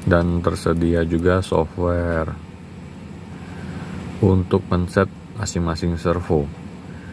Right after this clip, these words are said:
Kemudian, catu daya eksternal diperlukan untuk mensuplai tegangan servo. Dari U S B tidak terhubung dengan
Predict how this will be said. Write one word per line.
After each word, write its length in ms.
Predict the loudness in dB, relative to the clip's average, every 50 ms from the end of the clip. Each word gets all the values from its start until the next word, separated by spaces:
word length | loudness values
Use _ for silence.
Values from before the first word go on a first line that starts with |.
| -14 -12 -12 -12 -12 -12 -8 -4 0
Kemudian, 560 | 2 4 4 6 6 6 6 6 4 4 2
catu 240 | 2 2 2 2 2
daya 320 | 4 4 4 4 4 2 2
eksternal 480 | 0 -2 0 -2 0 2 2 2 2
diperlukan 800 | 2 0 0 0 2 2 2 2 0 0 0 2 2 2 2 0
untuk 560 | 0 -2 -2 -2 0 2 4 4 4 2 2 -2 -6 -12 -16 -16 -16 -16 -16 -16 -16 -16 -16 -16 -16 -14 -14 -14 -12 -6 0
mensuplai 720 | 0 2 4 4 4 4 6 4 4 6 4 4 2 0 -2 -6 -10 -16 -18 -18 -18 -16 -18 -18 -18 -18 -18 -18 -18 -18 -18 -18 -18 -18 -18 -16 -14 -4 0 2
tegangan 480 | 2 4 4 4 4 4 2 2 2
servo. 400 | 2 2 2 2 2 2 2 2 2 -2 -8 -14 -16 -14 -14 -14 -14 -14 -14 -14 -14 -14 -14 -14 -14 -14 -14 -14 -14 -8 0 4
Dari 240 | 6 6 6 6 6 4 4
U 80 | 2
S 160 | 2 0 0
B 400 | 0 2 4 4 4 4 2 0 0 -2
tidak 320 | -2 0 2 0 0 0
terhubung 400 | 0 0 2 2 2 2 2 2
dengan 640 | 2 2 0 0 2 2 2 2 2 0 0 -2 -4